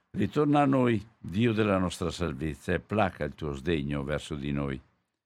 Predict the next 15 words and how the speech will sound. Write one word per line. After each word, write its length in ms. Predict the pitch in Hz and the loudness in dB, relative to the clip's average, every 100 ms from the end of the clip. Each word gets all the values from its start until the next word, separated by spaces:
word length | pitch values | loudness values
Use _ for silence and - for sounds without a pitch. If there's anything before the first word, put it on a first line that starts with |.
| _ _ _ _ _ - | _ _ _ _ _ 0
Forse 300 | 98 - 92 | 0 2 2
per 180 | 95 | 2
sempre 380 | 87 101 92 92 | 2 2 2 -2
sarai 420 | 82 92 90 92 | 0 2 4 2
adirato 540 | 90 82 85 87 - 85 | 2 2 2 2 0 -4
con 220 | 82 80 | -2 0
noi, 240 | 87 92 | 2 2
di 180 | 78 80 | 0 -2
generazione 720 | 73 80 78 78 73 98 90 | -2 0 0 -2 -2 -2 0
in 380 | 80 78 73 73 | 0 0 -2 -4
generazione 840 | 69 80 80 76 76 - 95 90 - - _ _ | -4 -2 -2 -2 -4 -2 0 0 -2 -10 _ _
riverserai 800 | - 90 90 85 - 87 85 92 | 0 4 4 2 0 0 2 0
la 160 | 73 64 | -2 -6
tua 240 | - 65 | -6 0
ira. 300 | 95 123 80 | 4 4 2